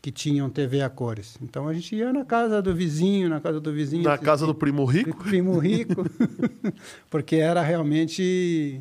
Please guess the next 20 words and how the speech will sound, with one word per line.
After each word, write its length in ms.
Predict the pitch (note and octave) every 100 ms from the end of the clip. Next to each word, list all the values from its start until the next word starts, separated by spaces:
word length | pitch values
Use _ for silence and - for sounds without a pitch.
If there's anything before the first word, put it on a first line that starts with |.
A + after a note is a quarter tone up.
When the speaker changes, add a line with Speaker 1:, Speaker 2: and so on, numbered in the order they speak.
| B2+
Speaker 1:
muito, 640 | C#3 C#3 C#3 D#3 D#3+ F#3
muito, 280 | F3 D3 B2+
começou 420 | B2 - A2+ -
muito 240 | A2+ B2 -
caro. 440 | - D#3 D3+ A2 -
Hoje, 520 | - E3+ B3 B3+ F4 E4 -
hoje 180 | F3+ G#3 G3
em 80 | F#3+
dia, 280 | G3+ C#4+ D#4+ E4+
hum, 260 | C#4+ A3+ A3
Speaker 2:
Não, 240 | B3 F3 G#2
hoje 220 | A#2 C#3+
em 40 |
dia 240 | C#3 C#3 B3 A#3+ D#3+ A#2+ A2+ A2
Speaker 1:
uma 120 | D3
T 200 | - D#3+
V 280 | C#3 D#3 E3+
você 100 | -
compra 420 | - E3+ - C#3+
aí 300 | C#3 C3 A#2